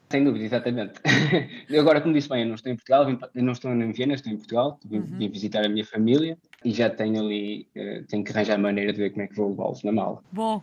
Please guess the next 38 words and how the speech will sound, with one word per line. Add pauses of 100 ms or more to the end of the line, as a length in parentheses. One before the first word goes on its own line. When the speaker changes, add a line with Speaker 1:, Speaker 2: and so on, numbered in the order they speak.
(140)
Speaker 2:
só
falta
uma
palavra,
eh,
Tiago.
O
Tiago
gosta
tanto
de
ler. (540)
Eh, (380)
que
palavra
escolhe
para
resumir
estes
últimos
três
anos
e
meio? (480)
Qual
é
a
palavra
que
melhor
define (220)
esta
sua
experiência
enquanto
português
no
mundo?